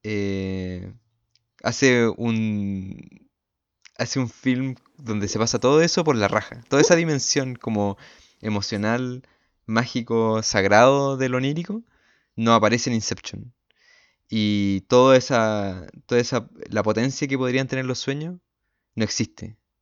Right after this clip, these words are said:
En Inception no se pregunta qué es lo que los sueños pueden, sino que es qué es lo que son los sueños y cómo puedo hacer una película y ganar plata con ellos. <laughs>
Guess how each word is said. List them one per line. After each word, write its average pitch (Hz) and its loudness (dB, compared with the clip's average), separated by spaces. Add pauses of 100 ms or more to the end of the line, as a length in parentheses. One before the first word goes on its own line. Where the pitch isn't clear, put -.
(180)
En 107 0
Inception 151 0
no 143 0
se 143 -6
pregunta 135 -2
qué 135 -2
es 131 -2
lo 131 0
que 110 0
los 104 -4
sueños 120 0
pueden, 156 -2 (720)
sino 117 -2
que 107 4
es - -6 (240)
qué 139 -2
es 139 4
lo 147 2
que 127 -2
son 147 -2
los 156 -2
sueños 175 -2 (360)
y 107 -2
cómo 131 4
puedo 131 4
hacer 120 0 (680)
una 110 -2
película 107 0 (140)
y 101 -6
ganar 104 0
plata 104 2
con 98 -4
ellos. - -12
<laughs> - -6